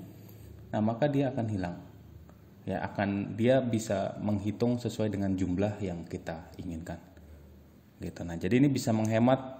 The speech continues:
eh, proses undo ya, atau Control Z, Control Z gitu ya. Kita akan sering, eh, mengklik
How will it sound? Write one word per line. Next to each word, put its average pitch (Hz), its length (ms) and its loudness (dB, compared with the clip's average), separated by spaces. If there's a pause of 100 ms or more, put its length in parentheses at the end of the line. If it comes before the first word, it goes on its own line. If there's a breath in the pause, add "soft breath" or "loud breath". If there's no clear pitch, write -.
(540 loud breath)
eh, 98 400 2
proses 107 400 0
undo 107 400 4
ya, 87 240 0
atau - 240 -8
Control 104 320 2
Z, 120 160 4
Control 110 320 2
Z 113 160 2
gitu 101 160 -4
ya. 101 120 2
Kita 101 280 -2
akan 98 240 -4
sering, 98 360 -2 (120)
eh, 98 160 -4
mengklik 92 640 0